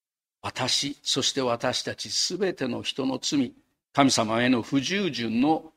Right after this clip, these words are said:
許しのためでした。旧約聖書の中にこんな記述があります。聞いてください。イエス・キリストについての予言されていた言葉です。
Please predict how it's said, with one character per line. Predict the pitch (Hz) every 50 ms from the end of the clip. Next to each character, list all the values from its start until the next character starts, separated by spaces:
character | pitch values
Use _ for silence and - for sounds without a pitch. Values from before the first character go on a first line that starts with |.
| _ _ _ _ _ _
許 | 110 113 123 127 156 165
し | 156 - - 151
の | 143 147 143 139 147 - _ _ _ _ _ _ _ _ -
た | 110
め | 110 98
で | - -
し | - -
た。 | - - - - _ _ _ _ _ _ _ _ _ _ _ _ _ _ _ _ _ _ _ _ _ _ _ _ _ _ _ _ _ _ _ _ _ _ _ _ _ _ _ _ _ _ _ _ _ _ _ _ _ _ _ _ _ _ _ -
旧 | 190 208
約 | 214 202 190 196
聖 | - 175 175 156
書 | - 139 117
の | 117 117 113
中 | 127 131 127 - 120
に | 117 123 135 139 143 - - -
こ | - 147 160
ん | 180 190 180
な | 185 170 165 - - -
記 | - 147
述 | 131 151 151 - - 151 135
が | 139 - - -
あ | - 127
り | 127 131
ま | 127 120
す。 | 113 - - - - - _ _ _ _ _ _ _ _ _ _ _ _ _ _ _ _ _ _
聞 | - 127
い |
て | - 131
く | 104 110
だ | 104 110
さ | 104 - 120 107
い。 | 107 104
イ | 117 135
エ | 156 160
ス・ | 139 - - -
キ | - 139
リ | 151 175
ス | 180 180
ト | - 208 196
に | 196 202 196
つ | - - 220
い | 214 208 185
て | - 226
の | 214 220 208 190
予 | 143 131 131 147 147
言 | 151 190 208 208 208
さ | 190 - 196 185
れ | 180 185
て | 180 - - 170 160
い | 151
た | 147 - 147 131
言 | 123 - - 123 - 139 123 104
葉 | 117 107
で | - - 92
す。 | - - - - - - -